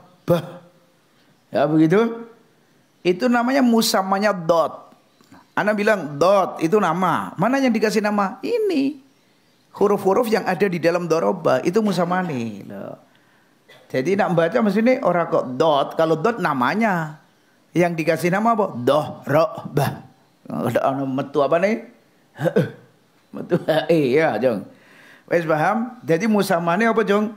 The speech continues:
Huruf-huruf sing digawe nyusun kali, kalimat. Ayo saya fataha. Kalimat fataha fi'il madhi. Ana apa nih aku takok? Ana huruf e. Pik.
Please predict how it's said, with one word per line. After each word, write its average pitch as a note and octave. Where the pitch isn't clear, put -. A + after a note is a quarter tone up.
Huruf-huruf F#3+
sing G#3+
digawe D#3+
nyusun G3
kali, G3
kalimat. A2
Ayo E3
saya -
fataha. D3+
Kalimat F#3
fataha F#3
fi'il F3+
madhi. G#2+
Ana D#3
apa E3
nih F3
aku C3+
takok? A#2
Ana A#2
huruf B2+
e. G2
Pik. -